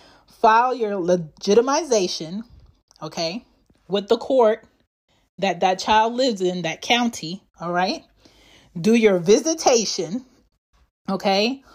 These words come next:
Hold that woman accountable. Keep all your receipts. If you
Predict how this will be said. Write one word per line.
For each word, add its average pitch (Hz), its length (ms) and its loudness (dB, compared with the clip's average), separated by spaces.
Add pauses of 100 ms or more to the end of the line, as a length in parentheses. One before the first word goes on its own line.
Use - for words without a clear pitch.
(220)
Hold 269 460 2
that 247 220 2
woman 226 320 -2
accountable. 202 840 -2 (260)
Keep 185 260 -8
all 180 200 4
your 214 160 -2
receipts. 269 840 -8 (540)
If 190 220 -4
you 214 240 2